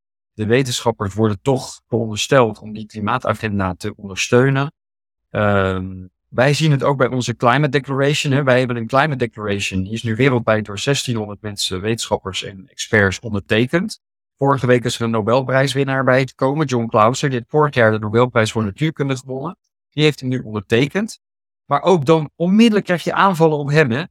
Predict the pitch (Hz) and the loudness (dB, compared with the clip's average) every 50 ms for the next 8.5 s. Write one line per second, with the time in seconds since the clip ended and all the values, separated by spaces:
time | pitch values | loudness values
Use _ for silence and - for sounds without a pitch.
0 | _ _ _ _ _ _ _ _ - 117 139 139 135 131 123 131 131 123 127 127 | _ _ _ _ _ _ _ _ 2 4 4 6 6 4 4 4 4 2 2 0
1 | 131 131 127 113 - - - 139 127 117 - - 135 127 127 127 127 127 127 131 | 0 0 0 -2 -2 0 0 2 2 2 0 2 4 4 4 4 2 0 0 2
2 | 131 135 135 131 131 127 131 127 127 127 143 151 151 139 113 127 131 113 120 - | 2 4 4 2 2 0 -4 -6 -2 2 4 4 4 4 4 2 0 0 -2 -4
3 | - 120 120 120 131 139 147 - - - 135 131 - 147 131 135 127 - - 139 | -4 -4 0 2 4 4 2 2 -2 -6 -10 -10 -10 -10 -8 -6 -6 -2 2 4
4 | 131 131 131 127 127 123 120 131 120 123 127 123 123 113 120 131 139 135 131 127 | 6 6 6 6 4 4 4 2 2 2 2 0 0 0 0 2 2 2 2 2
5 | 127 127 117 - - 127 120 120 120 123 123 - 113 117 117 113 120 120 - 117 | 2 2 2 2 2 2 2 2 2 -2 -2 -4 -2 -2 0 0 -2 -4 -6 -6
6 | 107 107 110 107 107 101 101 104 - _ _ _ _ _ _ _ _ _ - 131 | -8 -8 -8 -8 -8 -6 -6 -6 -6 _ _ _ _ _ _ _ _ _ -8 -8
7 | - - 254 294 285 226 127 127 - 139 - - - - _ _ _ _ _ _ | -4 -2 0 0 0 2 2 2 2 0 0 -4 -8 -12 _ _ _ _ _ _
8 | _ _ _ _ _ _ _ _ 131 131 | _ _ _ _ _ _ _ _ -2 -2